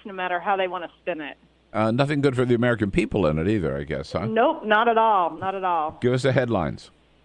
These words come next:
Speaker 1: Um, the headlines are, um,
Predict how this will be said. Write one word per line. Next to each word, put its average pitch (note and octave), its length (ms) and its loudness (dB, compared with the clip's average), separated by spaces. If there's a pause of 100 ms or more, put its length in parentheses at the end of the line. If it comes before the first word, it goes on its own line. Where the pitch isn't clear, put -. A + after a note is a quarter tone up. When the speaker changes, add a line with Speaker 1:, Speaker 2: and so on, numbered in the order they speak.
(500)
Speaker 1:
Um, C4 240 0
the B3 80 -4
headlines A3 680 -6
are, G3+ 580 -2
um, G3+ 480 -4